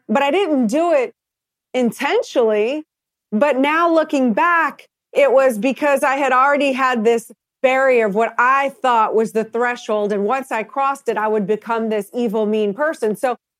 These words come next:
in my life, I just always had a situation come and knock it out, whether,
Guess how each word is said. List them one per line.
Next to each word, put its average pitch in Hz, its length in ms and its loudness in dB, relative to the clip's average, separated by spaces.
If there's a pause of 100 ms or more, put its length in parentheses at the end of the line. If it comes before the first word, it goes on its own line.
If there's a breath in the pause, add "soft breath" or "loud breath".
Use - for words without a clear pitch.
(100)
in 302 200 2
my 269 160 2
life, 285 360 -2
I 247 120 0
just 247 260 -2 (100)
always 262 460 2
had 285 280 -2
a 233 100 0
situation 254 720 -2
come 247 260 -4
and 208 180 -2
knock 233 300 -2
it 240 100 0
out, 220 280 -2
whether, 214 440 -2